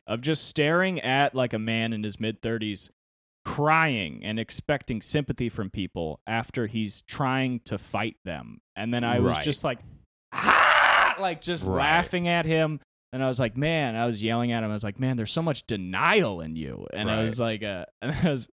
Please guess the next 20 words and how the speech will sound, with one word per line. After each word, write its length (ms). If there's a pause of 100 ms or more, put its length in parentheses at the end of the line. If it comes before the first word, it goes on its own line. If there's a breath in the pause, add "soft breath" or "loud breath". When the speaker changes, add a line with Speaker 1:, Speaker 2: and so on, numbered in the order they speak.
Speaker 1:
like, 160
he 100
showed 200
up 80
with 80
his 100
hair. 180
I 40
was 120
like, 140
"Man, 160
I'm 80
just 160
imagining 460
you 100
fucking 380
putting 340
your 140
hair 400
up 240